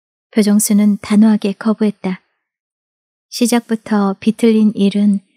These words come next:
재수의 온 붙은 격이어서 좋은 끝을 볼 턱이 없단다.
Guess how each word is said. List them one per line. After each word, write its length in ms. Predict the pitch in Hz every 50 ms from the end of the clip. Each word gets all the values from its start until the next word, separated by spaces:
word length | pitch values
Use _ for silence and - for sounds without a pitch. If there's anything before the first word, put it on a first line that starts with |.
| _ _ _
재수의 400 | - - 214 208 - 240 226 214
온 280 | - - 214 226 226 226
붙은 340 | 220 220 - - 214 214
격이어서 640 | 214 220 208 190 - 208 190 190 - - 190 190 202 - _ _ _ _ _ _
좋은 340 | _ - 233 226 226 233 240 240
끝을 560 | - 240 226 - - - 214 208 214 208 208 - _
볼 220 | - - 208 202 220
턱이 280 | - - 240 220 -
없단다. 580 | 185 185 - _ 220 208 196 190 190 190 -